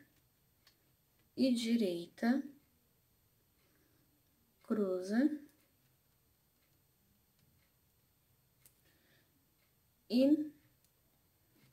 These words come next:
uma na esquerda, uma na direita, cruza. Aqui, gente, ó, aqui já tem um, dois, três, quatro, cinco, seis. Falta mais três. Eu vou dar uma adiantada nessas três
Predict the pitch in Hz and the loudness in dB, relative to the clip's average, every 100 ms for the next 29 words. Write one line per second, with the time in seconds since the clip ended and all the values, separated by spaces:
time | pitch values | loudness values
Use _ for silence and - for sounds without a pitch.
0 | _ _ _ _ _ _ _ _ _ _ | _ _ _ _ _ _ _ _ _ _
1 | _ _ _ _ _ _ _ _ _ _ | _ _ _ _ _ _ _ _ _ _
2 | - 220 214 196 202 - 247 247 254 240 | -2 2 2 2 -2 -2 2 4 4 4
3 | 233 220 214 202 202 196 196 208 226 240 | 2 2 0 -2 -4 -2 0 -2 -2 -4
4 | 233 - 233 208 208 220 277 302 - _ | -4 -4 -2 0 0 0 -2 -4 -12 _
5 | - - - - - 233 - 294 262 185 | -20 -20 -20 -18 -10 -6 4 6 6 4
6 | 180 - - - - 170 165 - - - | 0 -4 -6 -4 -2 -2 -6 -20 -14 -14
7 | - 233 233 233 233 240 - 226 247 285 | -4 2 2 4 6 6 4 4 6 6
8 | 240 202 202 - 196 175 170 - - 165 | 6 6 4 0 -2 0 0 -4 2 2
9 | 160 - - - 262 269 294 - 143 135 | 0 -10 -8 2 4 4 0 2 0 -2
10 | - - - _ 285 277 285 269 269 302 | -10 -14 -16 _ 8 8 8 6 6 6
11 | 302 - 190 165 - 240 269 285 302 269 | 4 4 4 2 2 8 10 10 10 8
12 | 233 208 208 208 185 180 190 240 202 - | 8 6 2 2 4 4 4 4 2 0
13 | 226 233 208 | 4 4 4